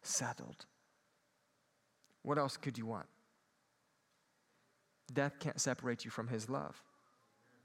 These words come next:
We get to go to heaven and be with God forever, our, because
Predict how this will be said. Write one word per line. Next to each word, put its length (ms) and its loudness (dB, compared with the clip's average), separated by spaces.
We 280 4
get 200 -2
to 80 2
go 240 4
to 160 2
heaven 460 2
and 100 -4
be 140 4
with 180 0
God 320 2
forever, 520 -2
our, 180 0
because 500 2